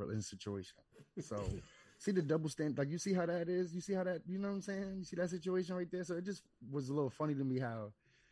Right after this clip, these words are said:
Speaker 1: she said she allows him to have one side chick per month. But on the flip side, you don't wanna do the Will and Jada and d-,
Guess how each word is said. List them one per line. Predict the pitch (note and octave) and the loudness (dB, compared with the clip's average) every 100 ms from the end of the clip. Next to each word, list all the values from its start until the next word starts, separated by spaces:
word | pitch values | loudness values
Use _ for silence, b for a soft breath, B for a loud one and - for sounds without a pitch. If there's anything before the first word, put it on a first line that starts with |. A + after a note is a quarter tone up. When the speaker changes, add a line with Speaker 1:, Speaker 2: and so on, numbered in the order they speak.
| b b _ | b b _
Speaker 1:
she | - - D#3 | -8 0 0
said | C#3+ C#3 B2+ | 2 2 2
she | D3+ | 0
allows | D3+ C3 A#2 A#2 | 0 2 2 2
him | B2 | 2
to | A#2+ | 2
have | A#2 A2 | 0 -2
one | A2+ A#2 | -4 -4
side | B2 A2+ - | -4 -4 -6
chick | G#2+ | -4
per | A2 | -2
month. | C3 A2+ F#2+ | -2 -4 -2
But | G#2 F#2 - _ _ _ B2+ | -2 -2 -6 _ _ _ -2
on | A2+ | 0
the | G2 | 2
flip | G3 A3 | 0 2
side, | C#3 G#2 G2+ A2 - | 0 0 -2 -6 0
you | B2+ | 4
don't | C#3+ C#3+ | 6 6
wanna | C#3+ C3+ | 6 4
do | C#3 | 4
the | B2 | 4
Will | C#3+ C#3 | 6 6
and | B2 A2+ | 4 2
Jada | E3+ D3+ A#2+ | 2 2 0
and | A#2 | 0
d-, | A2+ | -4